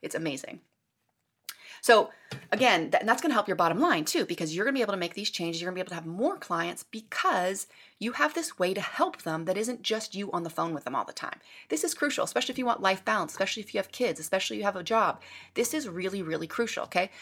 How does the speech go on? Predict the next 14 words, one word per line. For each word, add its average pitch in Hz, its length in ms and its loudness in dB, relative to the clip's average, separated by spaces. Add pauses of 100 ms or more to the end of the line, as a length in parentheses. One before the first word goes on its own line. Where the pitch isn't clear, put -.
(120)
So - 120 -6
that's 247 260 6
stage 202 600 0
two, - 280 -2
the - 60 -4
Performance 190 540 -4
Visualization 170 640 -2
Specialist 160 640 -4 (320)
Training. 151 420 2
That's - 180 -6
our - 60 -2
second 226 400 0
certification 170 640 -2
within 160 380 -4